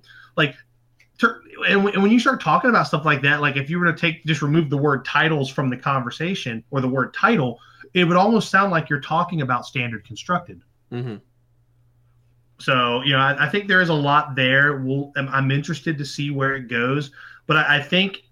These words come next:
Speaker 1: I think if you don't play it now, I'm talking, like, now, now, you should go back and try it. And guess what? If you don't like it, you don't have to play it.
Speaker 2: Mm-hmm.
Speaker 1: That's the big thing. But don't, but don't, like, say that it's not a good format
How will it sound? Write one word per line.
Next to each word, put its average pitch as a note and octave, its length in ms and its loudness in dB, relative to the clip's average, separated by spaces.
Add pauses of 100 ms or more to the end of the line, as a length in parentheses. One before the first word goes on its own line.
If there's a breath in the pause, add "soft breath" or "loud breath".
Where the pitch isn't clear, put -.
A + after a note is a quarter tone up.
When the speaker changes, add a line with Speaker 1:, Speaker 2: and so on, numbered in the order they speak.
(480 soft breath)
Speaker 1:
I D#3 80 4
think F#3+ 300 -2
if E3 160 -4
you D3+ 120 0
don't E3 320 0
play D3+ 320 0
it D3+ 160 -4
now, B2+ 580 0 (500)
I'm B2+ 100 -4
talking, C#3 320 -2
like, A#2+ 240 -4
now, A#2+ 480 0
now, - 380 -16 (580)
you C#3+ 160 0
should - 260 -8
go C#3+ 200 2
back C3+ 300 2
and A#2 140 -8
try A2 400 -4
it. - 120 -20 (840)
And E3+ 320 -2
guess A3+ 240 2
what? A2+ 220 -6
If D#3+ 180 -4
you E3+ 80 0
don't F#3 320 0
like D#3+ 240 0
it, E3+ 180 -8
you D3 140 -4
don't C#3 340 -4
have - 340 -2
to A#2+ 80 -12
play F#2+ 260 -16
it. F2 100 -20 (460 soft breath)
Speaker 2:
Mm-hmm. A2+ 240 -12
Speaker 1:
That's E3 260 2
the E3 80 -4
big B2 240 -6
thing. E2+ 260 -20 (440 loud breath)
But C#3+ 180 0
don't, F3 380 2 (100)
but D3+ 180 0
don't, E3 200 2
like, E3 220 2
say D#3 260 2
that C#3+ 160 4
it's C3+ 140 -8
not C3+ 140 2
a C3 60 0
good C3 320 -4
format B2 640 -4